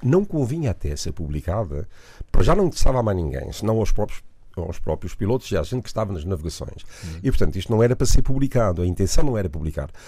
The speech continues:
Speaker 1: Porque são coisas monotas, eh, fizemos assim, fomos assado, venimos, tal, restavam coisas, não eram livro, não eram propriamente, eh, livros. Depois, não convinha publicá-los porque aquelas coisas eram. Eu sei que é um,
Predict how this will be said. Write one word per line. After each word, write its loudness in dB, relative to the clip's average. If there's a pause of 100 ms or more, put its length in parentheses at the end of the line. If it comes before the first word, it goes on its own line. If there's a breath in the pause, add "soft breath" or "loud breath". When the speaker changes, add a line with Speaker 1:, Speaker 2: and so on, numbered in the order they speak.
(220 loud breath)
Speaker 1:
Porque 0
são -4
coisas -2
monotas, -6
eh, -8
fizemos -2
assim, -2
fomos 0
assado, -4
venimos, -4
tal, -6 (300 loud breath)
restavam -2
coisas, -6 (260)
não 0
eram -2
livro, -6
não -2
eram -4
propriamente, -4
eh, -10 (140)
livros. -8 (460 loud breath)
Depois, 6 (100)
não 0
convinha -4
publicá-los -4
porque -8
aquelas -8
coisas -2
eram. -2 (800 soft breath)
Eu 0
sei -2
que -6
é 2
um, -2